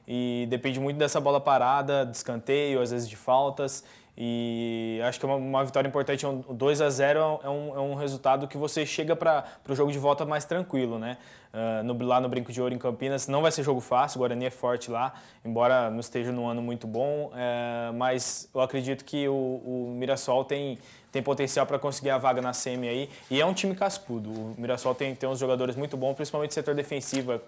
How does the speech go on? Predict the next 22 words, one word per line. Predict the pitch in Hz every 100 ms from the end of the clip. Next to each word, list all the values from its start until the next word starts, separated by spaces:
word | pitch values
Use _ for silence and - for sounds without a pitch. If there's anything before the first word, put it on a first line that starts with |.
| -
tem | 123
jogadores | 120 123 120 120 117 - -
experientes, | - - 117 110 123 147 131
é | 127
um |
time | 123 139
bem | 127 143
difícil | 151 - 135
de |
ser | -
batido. | 127 120 - 123 151 160 - - -
Ah, | - 117
se | 117
entrar | 151 170
com | 170
essa | 196
postura, | 190 151 - 180
já | 208 247 208 160 143 - -
acredito | 143 147 151
que |
classificação | 170 160 - 165 175
vem. | 151 104